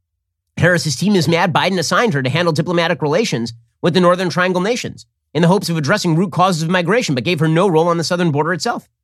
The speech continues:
As C N N has previously reported, Harris herself has said she didn't want to be assigned to manage the border, aware that it was a no-win political situation that would only sandbag her in the future. But Biden's team was annoyed that Harris kept fumbling answers about the border, as some around Harris see at the White House failed to come to her defense.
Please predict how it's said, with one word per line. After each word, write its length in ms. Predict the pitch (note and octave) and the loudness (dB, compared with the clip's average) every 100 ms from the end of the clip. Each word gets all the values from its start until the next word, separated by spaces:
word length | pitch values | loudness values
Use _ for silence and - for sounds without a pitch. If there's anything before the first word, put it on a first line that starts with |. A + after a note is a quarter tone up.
| _ _ _ _ _ _ _ _ - | _ _ _ _ _ _ _ _ -2
As 160 | F3+ | 0
C 80 | A3+ | 2
N 80 | A3+ | 2
N 80 | G#3+ | 2
has 100 | E3+ | 0
previously 420 | A#3+ A#3 F#3+ G3+ | -2 -2 -2 -2
reported, 440 | G3 B3+ F3+ - _ _ | -2 -2 -2 -6 _ _
Harris 180 | G#3 B3+ | 0 0
herself 320 | A3 G3 D4 | 0 -2 -2
has 120 | C#4 D#3 | -2 -4
said 160 | B2 | -4
she 100 | G#2+ | -2
didn't 240 | D3+ A#3+ G3+ | -2 0 2
want 180 | A#3+ | 2
to 60 | D#4 | 2
be 100 | F3 | -2
assigned 300 | B2+ B2+ A2+ | -2 -4 -4
to 40 | |
manage 300 | B2 A#2+ B2 | -2 -2 -4
the 80 | B2+ | -6
border, 340 | A2+ G#2+ D2 - _ - | -4 -4 -6 -10 _ -2
aware 260 | D#3+ A3 | 2 2
that 100 | A3 | 0
it 40 | F#3 | -2
was 120 | D3+ | 0
a 40 | |
no-win 380 | E3 G3+ A3+ A3 | 2 2 2 0
political 380 | F#3+ A3+ C#4+ F3+ | 0 0 -2 -4
situation 500 | - C3+ C#3 C3 E3 | -6 -6 -4 -4 -2
that 80 | D#3 | 0
would 100 | E3+ | 0
only 180 | G3+ | 0
sandbag 540 | F#3+ F#3 G#3 G#3 C3+ B2+ | -2 -2 -2 0 -2 -2
her 100 | C3+ | -2
in 80 | D3+ | -2
the 60 | |
future. 400 | E3 A#3+ G#2+ D2 _ _ - | -4 -6 -8 -12 _ _ -4
But 120 | E3+ | 0
Biden's 300 | G3 A#3+ A3 | 2 0 -2
team 120 | A#3 | 0
was 120 | A#3 | 2
annoyed 440 | F3+ G3 A3+ C3+ C3+ _ - | 2 2 2 0 -6 _ -6
that 80 | |
Harris 340 | D#3+ G#3 G#3 - - | 0 0 0 -4 -6
kept 180 | G#3 - | -6 -2
fumbling 380 | G3+ A3 A3 G#3+ | 0 2 2 0
answers 340 | B3+ - B2+ | -2 -4 -6
about 220 | A2 G#2 | -4 -4
the 60 | G2 | -6
border, 340 | F#2+ D#2+ A1+ - _ _ _ _ _ _ _ | -8 -8 -12 -18 _ _ _ _ _ _ _
as 140 | C#3 D#3+ | -2 0
some 160 | A3 | 4
around 220 | A#3 A3 G3+ | 4 2 0
Harris 240 | G#3 F#3 | 0 -2
see 80 | G#3 | -4
at 60 | D#3+ | -4
the 60 | |
White 200 | C3 E3 | -2 0
House 160 | E3+ C#3 | -2 -2
failed 340 | F3+ G#3+ A3 | -2 0 -2
to 80 | C#3 | -4
come 320 | B2 E3 F#3+ | -4 -2 -2
to 200 | - D3+ | -4 -4
her 120 | C3 C#3+ | -2 -4
defense. 440 | C3 F2+ D#2+ - | -4 -10 -12 -16